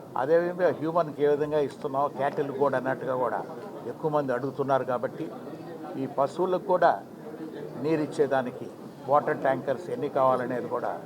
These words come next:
తయారు చేయడం కూడా జరుగుతున్నాయి. ఇక డ్వామా విషయం అంటే, ఉపాధి హామీ పథకంలో ఎక్కువగా పని చేస్తేనే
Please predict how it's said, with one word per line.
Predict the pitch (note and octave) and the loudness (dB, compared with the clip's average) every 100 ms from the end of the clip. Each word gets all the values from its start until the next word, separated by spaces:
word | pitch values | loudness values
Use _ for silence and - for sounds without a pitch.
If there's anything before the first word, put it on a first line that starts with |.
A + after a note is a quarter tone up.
| - - | -10 -2
తయారు | B2+ B2+ - | 0 0 -2
చేయడం | A2+ A2 A2 | -6 -6 -4
కూడా | B2 A#2 | -4 -2
జరుగుతున్నాయి. | B2 B2 B2+ G#2+ A2+ - G#2+ F3+ F3 D#3 - - - - - - | -4 -4 -6 -6 -6 -6 -8 -8 -8 -10 -12 -14 -14 -10 -10 -6
ఇక | C#3+ D3+ C#3 C3 - - - | 2 4 4 2 -6 -12 -4
డ్వామా | C3+ E3 F#3 F#3 | 4 6 8 6
విషయం | E3 - D#3 | 4 0 -2
అంటే, | D3 F#3 | -2 -2
ఉపాధి | E3 C3+ F3+ F3 | -2 4 4 6
హామీ | D3+ D#3 D3+ | 4 2 2
పథకంలో | C#3+ C3+ C#3 C3+ D3+ D#3+ - - - - | 0 0 0 2 4 2 0 -10 -12 -6
ఎక్కువగా | D3 - G#3+ G#3+ E3+ - - - - - - - - | -4 -2 4 8 8 6 -4 -14 -12 -14 -14 -6 0
పని | D#3+ F3+ - | 2 2 4
చేస్తేనే | F3 - D#3+ D#3+ F#3 A2+ | 2 6 4 6 4 2